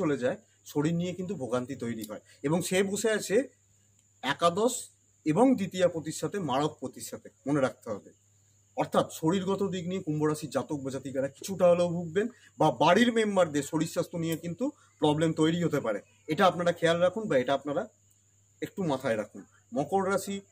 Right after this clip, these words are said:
plus point, ঠিক আছে মানছি, কিন্তু তারপরেও সে শনি এবং সাড়ে সাতি চলছে, এটা কিন্তু ফলো করতে হবে। অর্থাৎ আপনাদের শরীর, আপনার বাবা মা ভাই বোন বাড়ির মেম্বারদের শরীর বা স্বাস্থ্য,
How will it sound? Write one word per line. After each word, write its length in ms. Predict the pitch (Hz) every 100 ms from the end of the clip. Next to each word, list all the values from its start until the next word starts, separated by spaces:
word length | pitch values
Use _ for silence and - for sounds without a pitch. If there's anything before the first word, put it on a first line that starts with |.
| _
plus 200 | - - - -
point, 260 | - 190 185 _ -
ঠিক 140 | 180 175
আছে 140 | 165 151
মানছি, 300 | 143 - - 104 - _ _ _ -
কিন্তু 160 | 147 170 139
তারপরেও 400 | 147 160 170 165
সে 80 | 160 131
শনি 220 | 135 156 226 - _ 135
এবং 140 | 131 170 170
সাড়ে 160 | 131 123
সাতি 180 | 117 113 120
চলছে, 240 | 104 - - - -
এটা 100 | 143 143
কিন্তু 140 | 147 151
ফলো 140 | 135 120
করতে 200 | 110 - 98
হবে। 140 | 87 - - 135
অর্থাৎ 260 | 135 185 - _ _ _ _ _ - 269
আপনাদের 340 | - 190 214 220
শরীর, 200 | 202 254 - _ _ _ _ _ _
আপনার 300 | 135 - 165 131
বাবা 180 | 127 147 143
মা 80 | 143 139
ভাই 160 | 120 127 123
বোন 140 | 143 175 -
বাড়ির 220 | 120 139 127
মেম্বারদের 480 | 135 170 160 123 117
শরীর 240 | 113 147 - _ _ - - _
বা 80 | - -
স্বাস্থ্য, 320 | 143 - -